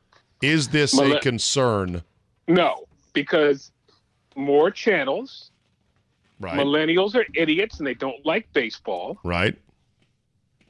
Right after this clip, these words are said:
Speaker 2: And that's it.
Speaker 1: All right.
Speaker 2: <laughs> They,
Speaker 1: How about
Speaker 2: we have more, we have more <laughs> stuff to watch.
Speaker 1: Okay. How about the, uh, how about the fact, though, that football still commands a huge audience? Forget the whole, yes, there's a lot of channels, things distracting people.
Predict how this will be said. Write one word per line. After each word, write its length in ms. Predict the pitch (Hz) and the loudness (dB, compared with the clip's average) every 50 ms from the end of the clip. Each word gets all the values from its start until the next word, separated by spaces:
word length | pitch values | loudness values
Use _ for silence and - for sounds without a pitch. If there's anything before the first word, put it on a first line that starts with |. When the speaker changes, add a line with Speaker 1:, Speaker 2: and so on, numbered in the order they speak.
| _ - | _ -4
Speaker 2:
And 340 | 123 123 123 127 131 135 - | -2 0 0 0 -2 -2 0
that's 240 | 147 143 - - - | 0 0 0 2 2
it. 220 | 311 339 247 - _ _ _ _ _ | 0 0 0 -2 _ _ _ _ _
Speaker 1:
All 80 | - 104 | -2 0
right. 260 | 110 262 - 220 - - 262 | 2 4 4 2 2 2 0
Speaker 2:
<laughs> 60 | 190 | 2
They, 220 | 214 196 185 185 | 2 2 2 2
Speaker 1:
How 120 | - 135 147 | 2 0 2
about 220 | 143 156 156 165 | 2 2 2 2
Speaker 2:
we 60 | 196 | 2
have 240 | 180 196 180 165 156 | 0 0 -2 -2 -4
more, 400 | 165 165 175 190 196 202 202 202 | -4 -2 0 2 2 2 0 -2
we 160 | 185 175 165 | -2 0 0
have 240 | 165 160 160 156 151 | 0 0 -4 -6 -6
more 200 | 151 151 160 170 | -4 -2 -2 -4
<laughs> 20 | |
stuff 440 | - - - _ - 165 170 175 - - | -6 -8 -10 _ -2 -2 -2 -2 -4 -6
to 120 | 190 185 | -6 -6
watch. 480 | 196 240 285 311 - - _ - - - | -4 -4 -6 -6 -8 -12 _ -20 -8 -4
Speaker 1:
Okay. 300 | 113 110 - 127 117 113 | -4 -2 0 0 0 2
How 160 | 104 98 131 | 2 2 0
about 280 | 131 143 139 139 - 117 | 2 2 0 0 0 0
the, 400 | 127 123 120 113 110 107 107 98 - _ _ - - - - _ _ _ _ _ _ _ | 0 0 0 2 0 0 -2 -4 -6 _ _ -20 -20 -20 -20 _ _ _ _ _ _ _
uh, 60 | - 85 - _ _ _ _ _ _ _ _ _ - - | -16 -16 -16 _ _ _ _ _ _ _ _ _ -8 -4
how 100 | 113 143 | -4 0
about 160 | 143 170 143 | 0 0 0
the 80 | 131 127 | -2 -4
fact, 380 | - - 143 131 123 - - - | -4 -2 0 0 0 -2 -4 -2
though, 220 | 131 117 117 110 | 0 0 0 2
that 240 | 107 107 104 - - | 0 0 -2 -4 -6
football 520 | - - 160 180 - - 131 107 95 95 | -4 -2 -2 -2 0 0 0 0 0 0
still 400 | 90 - - - 117 110 107 101 - | -2 -6 -6 -4 -2 -2 -2 -4 -6
commands 420 | - - 107 104 101 98 98 90 87 | -6 -4 -2 -2 0 0 -2 -4 -6
a 40 | 87 | -8
huge 300 | - 98 98 92 78 117 | -6 -6 -6 -4 -2 -2
audience? 640 | 131 - - 180 - - - - - - - - _ _ _ _ _ _ _ _ _ _ _ _ _ _ | -2 -2 -2 -4 -8 -10 -12 -16 -16 -16 -16 -18 _ _ _ _ _ _ _ _ _ _ _ _ _ _
Forget 460 | _ - - 143 127 156 196 202 - - | _ -4 -4 -2 0 0 -2 -2 -2 -2
the 120 | 156 123 | 0 2
whole, 260 | 127 131 123 120 110 | 4 4 4 4 2
yes, 280 | 110 120 120 113 104 - | 2 2 2 2 0 0
there's 180 | 120 110 92 107 | -2 -4 -2 -2
a 20 | |
lot 160 | 110 107 101 | 0 0 0
of 60 | 95 - | -2 -4
channels, 360 | - 110 101 101 98 90 - | -4 -4 -4 -4 -6 -6 -6
things 240 | - 113 104 92 80 | -8 -8 -8 -8 -10
distracting 540 | - 90 - - 123 139 147 - - 107 | -12 -12 -6 -4 -2 -2 -2 -4 -6 -10
people. 460 | 90 - 85 78 - - 71 80 - | -12 -12 -12 -14 -12 -14 -16 -16 -16